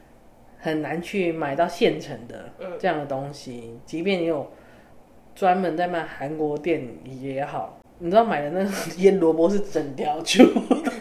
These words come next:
Speaker 2: 粗的。
Speaker 1: 粗的，是，你真的还，真的还是要自己切欸。你知道在后台切这种东西，我，我个人是觉得很不卫生啦。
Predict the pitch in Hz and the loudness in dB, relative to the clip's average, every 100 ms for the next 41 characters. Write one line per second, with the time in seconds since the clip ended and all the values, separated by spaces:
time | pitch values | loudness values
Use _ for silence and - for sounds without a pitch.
0 | 240 - - - 233 196 202 175 147 - | -2 -2 -2 -2 2 2 2 0 -2 -4
1 | 330 302 - 226 208 190 190 254 - - | -6 0 8 10 12 10 8 4 -2 -10
2 | - 180 226 330 247 277 240 208 226 233 | -6 0 2 2 4 4 4 8 8 8
3 | 190 - - 170 170 156 135 - - - | -2 -4 2 4 6 4 0 -6 -14 -16
4 | - - 190 330 339 320 330 247 190 180 | -10 0 8 8 8 6 4 8 6 6
5 | - 254 247 196 208 208 214 208 190 180 | 2 4 4 4 -2 -2 -2 4 4 4
6 | 170 170 311 233 233 190 190 147 143 175 | 2 6 6 8 6 2 2 -6 0 2
7 | 160 - 135 127 113 71 | 2 -2 -6 -6 -12 -14